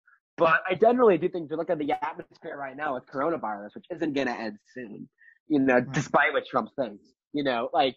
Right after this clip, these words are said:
Speaker 1: it, you know, the, the, this whole, the whole George Floyd protests are not gonna end soon. You know, Steve Bullock is just the best candidate you can have in Montana. Yeah, I mean, you know, like,
Speaker 2: Moderate.
Speaker 1: A-, Arizona's looking pretty Gucci.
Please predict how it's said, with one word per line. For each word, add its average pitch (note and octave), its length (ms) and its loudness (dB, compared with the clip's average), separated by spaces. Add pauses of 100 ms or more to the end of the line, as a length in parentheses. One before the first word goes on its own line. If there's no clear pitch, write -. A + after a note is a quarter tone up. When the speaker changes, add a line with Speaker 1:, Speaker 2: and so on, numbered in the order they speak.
(100)
Speaker 1:
it, F3 160 -4
you D#3 140 -2
know, D3 140 -2
the, D3+ 180 -2
the, D#3 200 -2
this E3+ 140 -4
whole, F#3+ 140 -2
the F3+ 100 2
whole E3 200 4
George D3+ 320 -2
Floyd C#3 260 -6
protests - 560 -14 (520)
are D#3 120 0
not C#3+ 300 0
gonna C3 200 -4
end A#2 160 -8
soon. - 300 -14 (460)
You D3+ 100 0
know, B2+ 200 2
Steve G3+ 440 6
Bullock E3 380 6
is B2 240 -8
just C3+ 160 -8 (100)
the C#3 60 -6
best - 320 0
candidate B2+ 260 0
you A#2 160 -4
can G#2+ 80 -6
have A2 140 0
in A2+ 100 -6
Montana. F#2+ 600 -12 (760)
Yeah, D3+ 140 -2
I C#3 220 4
mean, C#3+ 180 2
you C#3+ 60 -2
know, C3+ 100 2
like, B2 100 0
Speaker 2:
Moderate. E3+ 600 4
Speaker 1:
A-, - 140 -6
Arizona's D3+ 720 4
looking B2+ 280 -14
pretty B2 300 -6
Gucci. A#2 460 -6